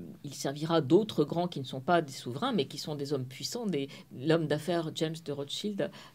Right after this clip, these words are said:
euh, chez, chez lequel il a, il achève sa, sa carrière. Mais, euh, c'est ce qui est pas important à souligner, je crois, c'est que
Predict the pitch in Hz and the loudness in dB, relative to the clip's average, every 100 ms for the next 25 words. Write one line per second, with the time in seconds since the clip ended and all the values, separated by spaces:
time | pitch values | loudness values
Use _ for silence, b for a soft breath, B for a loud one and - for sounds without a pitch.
0 | - 131 117 - 139 135 - 165 151 170 | -6 -4 -4 -2 -2 -4 -6 -4 -4 -2
1 | 180 143 135 - 151 139 - 170 165 156 | -2 0 -2 -4 -4 -4 -4 -4 -4 -6
2 | 135 - - 156 151 151 135 - B B | -6 -6 -4 -2 -2 -4 -6 -8 B B
3 | 180 196 - - - - 226 - - 170 | 4 4 4 -12 -14 -12 -10 -10 -10 -10
4 | - - 180 - 240 - - 123 - - | -12 -12 -6 -4 -4 -4 -2 -2 2 2
5 | 220 226 269 247 - 226 233 277 240 240 | 2 0 0 0 0 -2 -2 0 -2 0
6 | 277 294 220 220 190 | -2 0 0 6 4